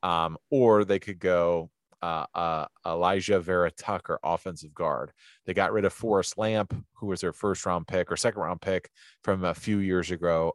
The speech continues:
I'm gonna, they're gonna go Vera Tucker here at thirteen, offensive lineman. You know, he's an interior guy. Um, you know, I think that they'll address the outside later on, but I think that they like the protecting up the middle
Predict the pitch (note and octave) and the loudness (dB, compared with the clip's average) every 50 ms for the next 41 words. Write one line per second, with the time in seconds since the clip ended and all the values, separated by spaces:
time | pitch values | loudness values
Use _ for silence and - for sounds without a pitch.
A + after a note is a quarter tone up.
0 | _ - A#2 B2 C3 B2+ A#2+ A2 A2 G#2+ A2 A#2+ B2 A2+ G#2 G#2 F#2+ E2+ F#2 F#2+ | _ -4 -4 -2 0 2 2 2 2 2 2 2 2 4 4 2 2 2 2 2
1 | F2+ E2+ D#2+ - - F#2 F2+ - - - D#2 D2+ D2 - _ _ _ _ _ _ | 2 2 0 -2 -4 -6 -6 -6 -6 -6 -6 -6 -6 -8 _ _ _ _ _ _
2 | _ _ - - - A2 G#2+ A2 - - E2 E2+ - _ - - F#2+ F2 - _ | _ _ -10 -4 0 2 2 2 2 0 -2 -4 -4 _ -2 -2 0 0 -2 _
3 | - - - - A2+ A2 G#2+ G#2 G2+ G2+ F#2 F2 _ _ _ _ _ _ _ _ | -10 -10 -6 -4 -2 -2 -2 -2 -2 -4 -4 -6 _ _ _ _ _ _ _ _
4 | _ _ - G2 G#2 G#2+ - A#2 G#2 F#2+ - A2 F#2+ E2+ E2+ F2+ E2+ F2 F2+ F2+ | _ _ 4 4 4 4 2 0 -2 0 2 0 0 0 0 -2 0 0 0 -2
5 | F2 F2+ F2+ F2 F2 E2+ F2 F2+ - _ A#2 G2+ F2+ E2 D#2 F2 F2+ G2 G2+ G#2 | -2 -4 -2 -2 -2 -4 -6 -8 -10 _ -8 -4 -4 -4 -4 -4 -4 -2 0 0
6 | G#2+ A2 - - C3 B2 A2+ A2 G2+ G#2+ G2 F2+ F2+ F2+ F2+ F2+ E2 - _ _ | 0 0 0 2 4 4 4 4 4 2 2 4 4 2 2 0 -2 -6 _ _
7 | _ _ _ _ _ - D2 D#2+ D#2+ D#2 D#2 D#2 D2+ D2+ D2+ - _ _ _ _ | _ _ _ _ _ -6 -4 -2 0 0 0 0 -2 -4 -8 -16 _ _ _ _
8 | _ F#2 F2 E2 D2 C2+ - A#2 - G2+ F#2+ - F#2 D#2+ F2 E2+ E2 E2 D#2+ - | _ -6 -6 -6 -4 -6 -8 -8 -8 -8 -8 -8 -6 -4 -2 -2 0 -2 0 0
9 | F2+ E2+ D#2+ - - F2 D#2+ E2 E2 - - E2+ E2 D#2+ D#2+ F2 E2+ D#2+ D2+ D#2 | 0 -2 0 -2 -2 -2 0 0 0 0 0 0 0 0 0 0 0 0 0 0
10 | E2 E2+ E2 D#2+ D2+ D#2 D2+ D2 - E2+ E2 D#2 - - F#2 F2+ - E2 - F2 | 0 0 0 -2 -2 -4 -6 -4 -2 -2 -2 -2 -4 -8 -10 -10 -10 -8 -6 -6
11 | D#2+ D#2+ E2 D#2+ D2+ _ F2 E2 D#2 D2+ D2+ - - G2 F#2 - - F2+ - - | -4 -2 -2 -4 -4 _ -8 -10 -10 -10 -12 -12 -12 -12 -10 -8 -8 -8 -8 -10
12 | F2+ E2+ E2 E2 - _ _ - A2+ - _ - G#2 F#2 F#2+ G2+ G2 F#2 E2+ E2 | -14 -14 -16 -16 -18 _ _ -6 -6 -4 _ -6 -8 -4 -4 -2 -2 0 0 -2
13 | E2 - | -4 -6